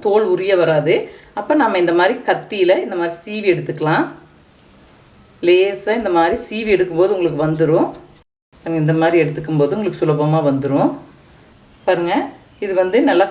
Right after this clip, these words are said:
கத்தியில நான் சுரண்டி எடுத்துட்டேங்க தோலை. இதையும் ரெண்டா நறுக்கிக்கலாம். இதே மாதிரி எல்லா கொட்டையினுடைய தோலை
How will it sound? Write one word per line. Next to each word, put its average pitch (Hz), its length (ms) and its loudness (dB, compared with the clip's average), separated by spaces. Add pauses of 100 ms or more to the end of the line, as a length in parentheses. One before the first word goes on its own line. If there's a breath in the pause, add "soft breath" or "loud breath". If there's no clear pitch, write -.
கத்தியில 180 500 0
நான் 165 200 -2
சுரண்டி 175 340 0
எடுத்துட்டேங்க 156 480 -2
தோலை. 151 240 4 (300)
இதையும் 196 300 2
ரெண்டா 170 320 0
நறுக்கிக்கலாம். 151 600 -2 (800)
இதே 233 140 -2 (140)
மாதிரி 190 220 2 (140)
எல்லா 180 140 4 (140)
கொட்டையினுடைய 180 720 -4 (140)
தோலை 190 240 2